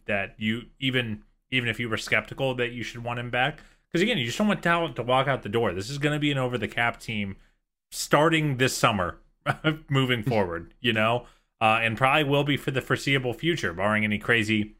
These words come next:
cap spikes, which I don't think are gonna happen in the new C B A. So,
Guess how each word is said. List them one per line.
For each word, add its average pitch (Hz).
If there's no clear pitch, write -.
cap 127
spikes, 92
which 98
I 101
don't 117
think 117
are 113
gonna 110
happen 117
in 98
the 98
new 101
C 110
B 101
A. 92
So, 117